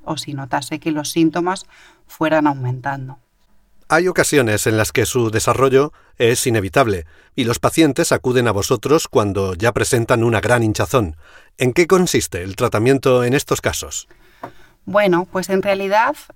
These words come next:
Speaker 1: eh, tanto un brazo o una mama o un tórax que está muy hinchado versus otro que no lo está es prácticamente el mismo tratamiento.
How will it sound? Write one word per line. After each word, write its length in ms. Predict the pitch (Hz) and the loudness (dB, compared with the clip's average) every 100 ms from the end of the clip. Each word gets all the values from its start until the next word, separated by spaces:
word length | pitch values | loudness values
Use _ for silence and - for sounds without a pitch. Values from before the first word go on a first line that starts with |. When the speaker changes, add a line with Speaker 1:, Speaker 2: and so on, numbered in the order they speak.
| - | -12
Speaker 1:
eh, 400 | 202 190 180 175 | -8 -6 -4 -2
tanto 400 | 180 180 170 180 | 0 0 -2 0
un 220 | 180 196 | 0 0
brazo 360 | 214 233 - 233 | -2 -2 -4 -6
o 540 | 226 220 214 208 - 196 | -6 -6 -8 -10 -8 -8
una 260 | 208 196 | -4 -4
mama 360 | 190 202 190 190 | -2 -2 0 0
o 40 | |
un 100 | 190 | 0
tórax 300 | 208 190 175 | 0 -2 -2
que 120 | - | -6
está 240 | 170 - 175 | -6 0 0
muy 220 | 180 202 | 0 -2
hinchado 720 | 190 180 - 202 180 151 - _ _ | -2 -4 -2 -2 0 -4 -8 _ _
versus 420 | 165 180 160 160 190 | -4 -4 -4 -6 -6
otro 240 | 196 185 | -4 -6
que 140 | 165 | -2
no 120 | 160 175 | 0 0
lo 100 | 185 | -4
está 280 | - 190 | -4 -4
es 100 | 190 | -4
prácticamente 640 | - 175 - 165 165 165 175 | -4 -6 -6 -2 0 0 0
el 80 | |
mismo 320 | 165 156 165 165 | -2 0 -2 -2
tratamiento. 640 | 160 139 143 151 151 143 | -4 -6 -2 0 -2 -6